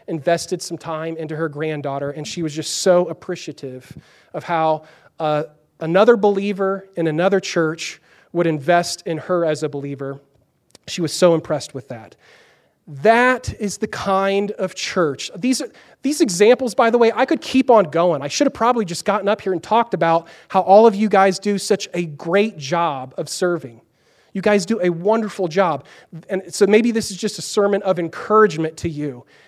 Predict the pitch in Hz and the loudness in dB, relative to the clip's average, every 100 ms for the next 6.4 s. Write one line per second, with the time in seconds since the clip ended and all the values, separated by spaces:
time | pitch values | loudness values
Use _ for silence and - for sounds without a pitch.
0 | _ 147 185 196 214 220 220 202 214 - | _ 0 2 4 2 0 -8 -6 -8 -6
1 | 190 190 185 190 180 - - 185 160 123 | 0 0 0 -2 -8 -8 -4 -2 -2 -6
2 | - - - _ _ _ - 160 170 170 | -12 -12 -14 _ _ _ -12 -6 -6 -4
3 | 156 156 151 160 131 131 117 _ _ _ | -4 -4 -4 -6 -6 -10 -12 _ _ _
4 | _ _ _ _ _ 151 160 196 214 226 | _ _ _ _ _ -4 6 8 8 4
5 | 247 185 196 180 160 160 180 190 226 175 | 0 0 2 2 -2 -6 0 2 4 2
6 | 156 - - | 0 -12 -20